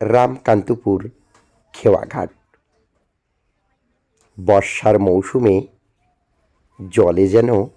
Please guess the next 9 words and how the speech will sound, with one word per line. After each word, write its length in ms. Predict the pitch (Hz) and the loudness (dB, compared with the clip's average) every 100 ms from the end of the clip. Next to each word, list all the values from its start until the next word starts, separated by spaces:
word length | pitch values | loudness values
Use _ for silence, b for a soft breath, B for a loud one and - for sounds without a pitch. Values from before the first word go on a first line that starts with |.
| _ _ _ _ _ | _ _ _ _ _
ভরে 380 | 87 82 95 101 | -20 -6 2 2
থাকে 280 | 101 107 - 135 | 2 -2 0 2
রামকান্তপুরের 840 | 104 98 104 101 104 107 127 143 143 _ _ _ _ - | 2 0 -2 -2 -2 -2 -2 -2 -6 _ _ _ _ -4
এই 180 | 110 131 - | 0 0 -2
খেওয়াঘাট। 540 | - 101 87 - - _ _ _ _ _ _ _ _ _ _ _ _ _ _ _ _ _ _ _ _ _ _ _ | 0 2 2 -4 -14 _ _ _ _ _ _ _ _ _ _ _ _ _ _ _ _ _ _ _ _ _ _ _
আর 160 | 98 95 | 0 0
শীতের 460 | - - 110 - 95 | 0 -6 -8 -2 -2
মৌসুম 420 | 90 95 98 110 104 | 2 0 0 0 2
আসলেই 460 | 107 - 110 98 | 0 0 2 2